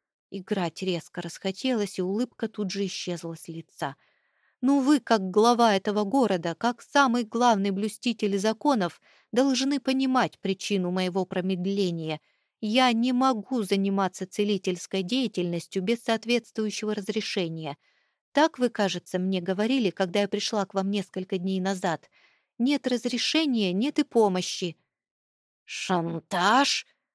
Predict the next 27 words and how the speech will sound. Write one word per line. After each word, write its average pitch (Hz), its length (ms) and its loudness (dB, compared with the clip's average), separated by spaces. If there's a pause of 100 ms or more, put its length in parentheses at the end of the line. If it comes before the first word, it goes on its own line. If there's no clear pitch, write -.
(240)
прошипел 196 640 0
он, 226 220 2
вновь 220 420 2
шагнув 190 560 -2
к - 160 -20
порогу, 226 560 4 (360)
но 262 180 2
вовремя 196 480 4
остановился, 208 840 -2 (120)
так 220 220 0
и 190 40 -4
не 196 100 0
коснувшись 190 640 -4
защиты, 190 480 -4
которую 202 380 -2
снимать 185 640 -4
я 165 280 -4
не 170 140 -6
собиралась. 160 760 -6 (920)
«Вовсе 277 500 0
нет. 226 440 0 (320)
Просто 254 360 -2
как 214 260 0
добропорядочная 208 1040 -2
жительница 185 640 -2
этого 185 280 -4
города 240 520 0